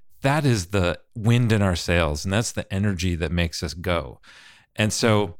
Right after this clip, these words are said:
if you treat yourself as a science experiment, for you, you have to have a certain amount of coffee every day.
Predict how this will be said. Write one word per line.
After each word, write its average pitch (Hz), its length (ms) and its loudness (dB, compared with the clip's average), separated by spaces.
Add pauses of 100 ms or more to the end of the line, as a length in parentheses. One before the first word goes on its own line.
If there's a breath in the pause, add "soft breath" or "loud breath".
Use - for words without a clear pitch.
if 110 140 0
you 120 60 -2
treat 190 300 -2
yourself 127 420 2 (100)
as 92 520 0 (380)
a 107 80 2
science 117 380 2
experiment, 92 640 -2 (360 soft breath)
for 110 160 0
you, 143 460 2
you 139 240 0
have 151 300 0
to 123 140 2
have 127 180 2
a 110 80 0
certain 135 280 -2
amount 135 180 4
of 131 60 0
coffee 123 360 0
every 87 220 0
day. 78 260 -4